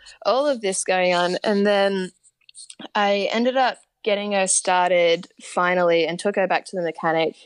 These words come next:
And he's like, "Well, your options are," 'cause I have two tanks on her,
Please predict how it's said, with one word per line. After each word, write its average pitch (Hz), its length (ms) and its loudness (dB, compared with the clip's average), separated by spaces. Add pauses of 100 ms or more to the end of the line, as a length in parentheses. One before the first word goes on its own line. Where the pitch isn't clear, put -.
(160)
And 165 280 0
he's 170 260 -2
like, 156 220 0
"Well, 160 180 2
your 165 240 0
options - 340 -6
are," 151 360 0 (880)
'cause 202 140 -2
I 170 100 2
have 170 140 -2
two 160 180 -2
tanks - 340 -6
on 147 120 -2
her, 147 240 0